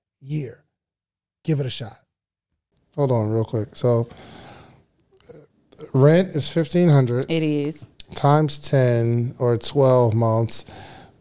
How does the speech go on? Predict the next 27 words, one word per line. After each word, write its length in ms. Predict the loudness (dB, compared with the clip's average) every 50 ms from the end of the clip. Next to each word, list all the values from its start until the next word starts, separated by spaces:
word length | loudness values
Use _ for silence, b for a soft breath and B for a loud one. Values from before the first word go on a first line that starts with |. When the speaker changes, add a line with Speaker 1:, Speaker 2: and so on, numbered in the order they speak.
| -12 -2
Speaker 1:
That 380 | 2 4 4 4 4 2 0 -2
would 380 | 0 2 2 2 2 0 0
be 500 | 0 2 2 4 4 4 4 2 2 2
fifteen 360 | 0 0 0 0 0 0 0 0
thousand, 400 | 2 2 4 4 2 2 0 0
about 300 | 2 2 2 2 0 0
s-, 460 | -2 -4 -6 -4 -4 -4 -6 -8 -8 -2 0
eighteen 500 | 0 0 0 0 0 2 2 2 2 0
thousand 520 | -2 -2 0 2 4 4 4 4 2 2
dollars 480 | 2 2 2 2 2 2 2 0 0 -2
out 220 | -4 -2 -2 -2
of 80 | -2 -2
Speaker 2:
Yes. 0 |
Speaker 1:
the 120 | -4 -4
sixty-three, 1080 | -4 -4 -6 -6 -8 -8 -6 -4 -4 -4 -4 -4 -2 0 0 2 2 2 2 2 0 -2 B B B B B B B B B B -6
leaving 560 | -2 2 4 4 4 4 4 4 4 4 2 0
us 520 | 0 0 2 4 4 4 2 2 -2 -2
with, 1080 | 0 2 2 4 4 4 4 4 4 2 2 2 2 0 -2 -6 -18 -20 -20 -20 -20 _ _ _ _ _ _ _ _ _ _ _ _ _ _ _ _ _ _ -6
what's 220 | -4 -4 -2 -2
that, 240 | -2 -2 -2 -4 -6 _ _ _ _ _ _ _
forty-five 800 | -4 -2 0 0 0 -2 -2 -2 -2 0 0 0 0 0 -2 -4
thousand 200 | -6 -12 -8 -4
Speaker 2:
Yeah, 240 | -2 -2 0 0 -2 -2
Speaker 1:
a 80 | -2 -2
Speaker 2:
about, 380 | 0 0 0 0 0 -2 -2 -4
Speaker 1:
year? 140 | -4 -4 -4
Speaker 2:
yes. 340 | -2 -2 -4 -6 -8 -10